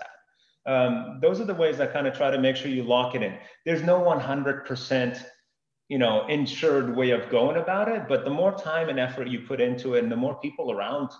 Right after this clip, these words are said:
those people you ask, the references essentially, I think the better you are and the more you get out of it.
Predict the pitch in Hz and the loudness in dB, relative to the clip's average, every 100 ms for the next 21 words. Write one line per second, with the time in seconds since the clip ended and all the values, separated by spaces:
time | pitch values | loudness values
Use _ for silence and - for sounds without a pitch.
0 | _ _ - 120 - 113 110 113 101 101 | _ _ -8 -6 -6 -10 -8 -6 -4 -4
1 | 101 104 - - _ 113 110 110 - 135 | -4 -8 -12 -20 _ -4 -2 -2 -4 -6
2 | 135 139 139 147 143 175 185 - _ _ | -8 -10 -10 -10 -10 -10 -10 -12 _ _
3 | _ 127 160 165 147 120 120 120 107 113 | _ -4 -4 -4 -2 2 2 0 0 0
4 | 127 110 107 107 104 101 90 101 101 | 0 0 -2 -2 -4 -6 -6 -8 -10